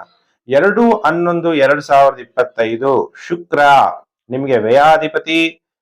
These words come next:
ಮತ್ತು ಪಂಚಮಾಧಿಪತಿಯಾಗಿ ಪಂಚಮ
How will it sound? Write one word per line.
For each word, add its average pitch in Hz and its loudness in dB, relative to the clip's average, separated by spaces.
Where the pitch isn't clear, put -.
ಮತ್ತು 117 -6
ಪಂಚಮಾಧಿಪತಿಯಾಗಿ 135 -2
ಪಂಚಮ 202 -2